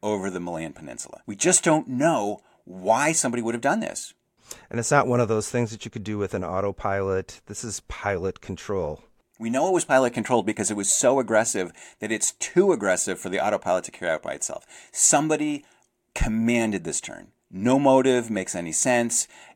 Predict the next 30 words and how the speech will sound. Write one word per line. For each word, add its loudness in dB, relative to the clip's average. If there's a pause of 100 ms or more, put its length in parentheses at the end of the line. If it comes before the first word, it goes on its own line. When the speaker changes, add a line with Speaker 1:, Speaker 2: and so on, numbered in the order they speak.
Speaker 1:
and -2
it's -4
not 0
really 0
clear -2 (360)
why 2
anybody -4
would -8
want -8
to -18
do -16
this. -18 (580)
Speaker 2:
Question -2
number 0
two, -8 (120)
why -4
did -4
the -8
satcom -6
system -14 (220)
turn -8
back -8
on -6
an -14
hour -8
after -12
it -12
went -12
dark? -10 (240)
Speaker 1:
This, -2